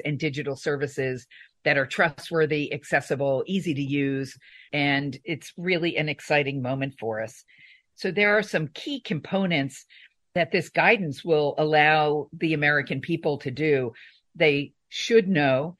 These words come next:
when they're interacting with an official government website. Today, it's hard. You get search results, and there's hundreds, millions of search results for one question that you ask. And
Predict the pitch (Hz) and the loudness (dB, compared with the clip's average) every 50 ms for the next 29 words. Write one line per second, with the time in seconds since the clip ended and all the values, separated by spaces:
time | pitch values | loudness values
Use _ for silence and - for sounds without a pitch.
0 | _ _ _ _ _ _ _ _ - - 160 156 147 147 143 143 143 - - 175 | _ _ _ _ _ _ _ _ -6 -2 0 0 0 0 0 -2 -2 -2 0 0
1 | 180 180 165 160 147 151 143 - 156 156 147 139 156 151 151 - _ - 143 147 | 2 6 6 6 6 6 4 -2 -4 -4 -2 0 0 0 0 -2 _ -2 -2 -2
2 | 147 139 - - - 156 - - 165 151 127 - 143 131 143 139 135 147 151 147 | -2 -4 -4 -2 0 0 2 2 0 0 0 0 0 0 0 0 -2 -4 -2 0
3 | 143 120 117 - - 131 127 139 147 - _ _ _ _ _ _ - 165 139 139 | 0 0 0 0 0 0 0 0 -2 -4 _ _ _ _ _ _ -4 0 2 4
4 | 139 143 151 151 - - 156 151 151 - - 147 135 131 135 135 139 147 147 131 | 4 4 2 0 -2 -2 -2 -4 -4 -4 -6 -2 0 0 2 0 0 -2 -4 -6
5 | 127 139 135 131 143 117 - - 160 156 156 - - 160 135 147 147 143 139 139 | -8 -8 -6 -6 -6 -8 -6 -6 -6 -6 -6 -6 -6 -6 -4 -2 -2 -2 -2 -4
6 | - - - 113 117 123 120 117 - - - - _ - 151 131 131 127 - - | -6 -8 -8 -6 -6 -6 -8 -10 -14 -20 -20 -20 _ -4 -4 -2 -2 -4 -6 -4
7 | - 185 175 160 170 165 165 - - - - - - 156 160 165 165 170 165 165 | -4 -2 -2 -2 -2 -4 -4 -6 -12 -20 -16 -12 -8 -4 -4 -2 -2 -4 -4 -4
8 | 165 165 170 175 165 - - - 156 - - - 170 180 - - - 170 156 160 | -4 -4 -4 -4 -6 -6 -6 -8 -8 -6 -4 -2 -2 -2 -4 -4 -4 -4 -2 2
9 | 175 156 156 165 160 - - - - - - - _ _ - 170 151 147 143 143 | 2 4 2 2 0 -6 -16 -20 -20 -20 -20 -20 _ _ -2 0 0 2 0 0
10 | 131 156 160 160 156 156 151 - - - 143 - - - 202 190 196 196 - - | -2 0 0 0 0 -2 -4 -2 0 0 0 0 -2 -4 -2 -2 -2 -2 -2 0
11 | 202 202 202 196 208 208 214 - - _ _ - - - _ _ _ - 160 151 | 0 2 2 4 2 2 0 -4 -10 _ _ -20 -20 -20 _ _ _ 2 2 4
12 | 147 147 147 143 135 | 4 2 0 -2 -4